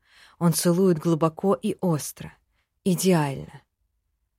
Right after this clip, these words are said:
"Такая хорошая и красивая", с придыханием произносит. "Хочу тебя". Теплая ладонь плавно движется вниз и накрывает лобок.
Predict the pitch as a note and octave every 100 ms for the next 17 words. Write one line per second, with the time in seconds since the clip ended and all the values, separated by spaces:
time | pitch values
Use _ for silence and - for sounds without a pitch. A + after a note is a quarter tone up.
0 | _ _ _ _ - - F3 D#3+ F3 E3
1 | D3+ - D#3 D3+ E3 D#3 - C#3 C3 C3+
2 | C3 _ _ _ _ - - F3 E3+ -
3 | F3 F3+ E3+ E3 E3+ E3 E3 D3 - -
4 | - _ _ _ _ _ - F#3+ - D#3+
5 | - C#3 C#3 C#3 _ _ _ _ _ -
6 | F3+ E3+ F3 E3+ E3+ E3+ G3 F#3 - F#3
7 | G3 G3 F#3 D#3 E3 D#3+ - D#3 D3+ E3
8 | E3+ - - G3 F3 - D3+ C#3+ C#3+ C#3
9 | D3 C#3+ C#3+ C3 -